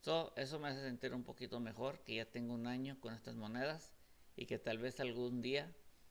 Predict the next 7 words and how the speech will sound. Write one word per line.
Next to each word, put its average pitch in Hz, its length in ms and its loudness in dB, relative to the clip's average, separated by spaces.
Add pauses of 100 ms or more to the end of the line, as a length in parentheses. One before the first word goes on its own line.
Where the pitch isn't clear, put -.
(460)
van 120 280 4
a, 123 240 0 (520)
van 123 180 -2
a 123 180 0
llegar 113 380 2
a 117 80 6
valer 110 360 0